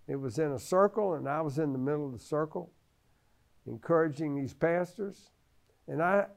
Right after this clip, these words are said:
I started telling this story by just the power of the Spirit. <clears throat> And I said, Do you realize that God said to man, "What do you wish me to do for you?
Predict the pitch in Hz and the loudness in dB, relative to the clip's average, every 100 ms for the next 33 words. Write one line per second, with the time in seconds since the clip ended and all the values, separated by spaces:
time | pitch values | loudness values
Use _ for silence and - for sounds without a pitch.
0 | _ - 180 - 202 185 156 - 185 175 | _ 2 2 4 2 2 0 0 0 2
1 | 165 151 143 - - 156 131 120 123 123 | 2 2 0 -4 -2 0 0 -2 0 0
2 | 117 110 _ _ _ _ _ _ 151 151 | 0 -4 _ _ _ _ _ _ -8 -8
3 | - 127 151 151 147 131 120 - - 143 | -10 -2 4 6 6 2 -6 -8 -2 -2
4 | 110 - _ _ _ _ - - - - | -2 -10 _ _ _ _ -6 -6 -6 -14
5 | - 180 175 196 - 185 131 160 165 247 | -4 2 4 4 4 2 2 0 4 6
6 | 285 226 196 170 156 151 170 - - _ | 6 6 4 4 4 2 0 -4 -20 _
7 | _ _ _ _ _ _ _ _ _ _ | _ _ _ _ _ _ _ _ _ _
8 | _ _ _ - 104 156 156 95 143 156 | _ _ _ -16 2 4 4 2 6 8
9 | 208 220 175 - 190 170 160 147 143 160 | 8 6 0 0 2 2 0 2 4 4
10 | 156 120 196 190 156 170 170 131 147 180 | 4 8 8 8 0 0 0 2 4 4
11 | - 156 160 170 131 110 160 170 151 151 | 2 -2 0 0 -2 0 0 0 -4 -2
12 | 165 | -2